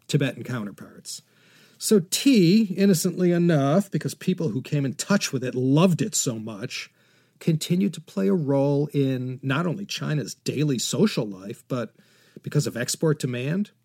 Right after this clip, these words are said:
it brought income into the royal coffers that allowed the brilliant lights of the Song dynasty to keep burning bright.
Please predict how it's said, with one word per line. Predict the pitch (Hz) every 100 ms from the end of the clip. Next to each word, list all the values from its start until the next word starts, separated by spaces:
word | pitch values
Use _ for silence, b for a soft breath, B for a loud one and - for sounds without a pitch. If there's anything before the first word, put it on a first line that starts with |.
| -
it | 185 220 _
brought | - - 147 117
income | 190 262 113 98
into | 127 131
the | 131
royal | 110 120 156
coffers | 151 165 214 220 151 120
that | - 135
allowed | 117 131 156 156
the | 120 117 b b b b b -
brilliant | 151 233 220 202 185 - -
lights | 151 185 196 -
of | 170
the | 170
Song | - 208 185 175
dynasty | 170 170 170 - 156
to |
keep | - - 180 -
burning | 151 147 151
bright. | 120 113 104 95 -